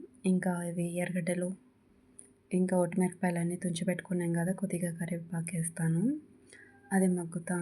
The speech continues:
ఉంటుందన్నమాట, అంటే ఏగుతూ ఉంటది. ఇంకా ఏగనిచ్చిన తర్వాత ముందుగా మనం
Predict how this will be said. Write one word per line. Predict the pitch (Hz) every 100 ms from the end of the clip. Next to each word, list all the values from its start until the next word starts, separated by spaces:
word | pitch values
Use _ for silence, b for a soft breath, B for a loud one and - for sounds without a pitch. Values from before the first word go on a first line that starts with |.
| 170
ఉంటుందన్నమాట, | 165 170 170 165 160 160 175 262 349 - -
అంటే | 180 208 196 175
ఏగుతూ | 170 170 175 165
ఉంటది. | 165 165 170 269 - _ _ B B B B -
ఇంకా | 190 185 180 175
ఏగనిచ్చిన | 185 185 185 185 185
తర్వాత | 175 170 165 202 233
ముందుగా | 196 190 190 196
మనం | 185